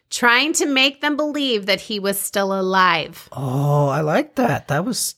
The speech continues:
Speaker 2: that was good.
Speaker 1: It was pretty smart.
Speaker 2: Yeah.
Speaker 1: Okay. Rose even texted Adam's mom from Adam's cell phone that he had supposedly taken from the house.
Speaker 2: Sure.
Speaker 1: Right?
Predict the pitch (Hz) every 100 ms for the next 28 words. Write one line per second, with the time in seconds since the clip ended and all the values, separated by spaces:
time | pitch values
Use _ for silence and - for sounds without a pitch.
0 | _ - 226 - 120 120 - 143 233 214
1 | 208 - - - 196 175 - 151 156 160
2 | 156 165 302 147 - _ 208 233 254 285
3 | 339 269 - 262 240 240 233 - 269 -
4 | - 254 214 208 208 196 180 180 175 190
5 | 240 330 339 - 208 - _ - 214 214
6 | 202 - - 233 247 339 - 180 170 165
7 | 196 - _ _ _ - 220 233 269 254
8 | - - 247 247 247 269 - 240 233 240
9 | 226 214 262 247 175 180 190 - - -
10 | 117 123 160 185 170 208 -